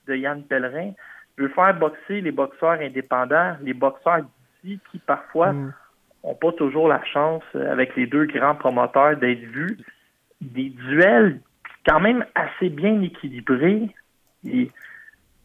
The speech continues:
Speaker 1: je pense, Vincent, on peut pas demander mieux. Moi, j'ai hâte d'y aller à,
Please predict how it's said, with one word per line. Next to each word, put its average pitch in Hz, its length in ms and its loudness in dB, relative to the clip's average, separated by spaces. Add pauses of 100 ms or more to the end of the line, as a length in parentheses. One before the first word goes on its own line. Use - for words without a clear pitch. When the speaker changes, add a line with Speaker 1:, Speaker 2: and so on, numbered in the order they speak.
(140)
Speaker 1:
je - 80 -20
pense, 196 220 2
Vincent, 127 260 0
on - 40 2
peut 135 100 -6
pas - 140 2
demander 143 360 4
mieux. 120 300 0
Moi, 214 140 2
j'ai 165 160 4
hâte 185 200 6 (160)
d'y 123 100 -4
aller 135 300 0
à, - 100 -4